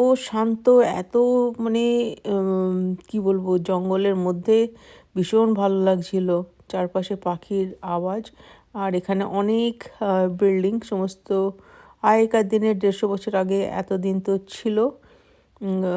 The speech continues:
এখনও, মানে, প্রায় ধ্বংসর, ধ্বংস হয়ে যাওয়ারই মুখে আছে। আর এইটা হচ্ছে মেন ইউনিট, যেখান থেকে, আহ, যেখান থেকে, আহ, ইয়েগুলো, স্নো-, সোনা আর মাটি সব একসাথে উপরে ওঠানো হতো।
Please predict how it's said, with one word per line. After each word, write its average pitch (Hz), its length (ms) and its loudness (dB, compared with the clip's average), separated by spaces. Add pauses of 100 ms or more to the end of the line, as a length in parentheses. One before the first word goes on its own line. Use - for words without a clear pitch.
(180)
এখনও, 208 440 0 (380)
মানে, 190 160 -2
প্রায় 190 280 4 (260)
ধ্বংসর, 190 600 0 (320)
ধ্বংস 185 320 0
হয়ে 196 260 4
যাওয়ারই 175 420 0
মুখে 185 400 -6
আছে। 190 240 -4 (360)
আর 190 200 6
এইটা 190 340 4
হচ্ছে 220 360 4
মেন 196 460 0 (140)
ইউনিট, 202 460 0
যেখান 185 380 0
থেকে, 185 440 -2 (460)
আহ, 170 460 -2 (1300)
যেখান 196 300 4
থেকে, 196 380 2 (100)
আহ, 175 600 4
ইয়েগুলো, 180 500 2
স্নো-, 190 440 -2
সোনা 180 480 0
আর 170 280 0
মাটি 165 340 0
সব 190 180 2
একসাথে 180 440 -2
উপরে 180 360 -2
ওঠানো 190 440 -4
হতো। 208 300 0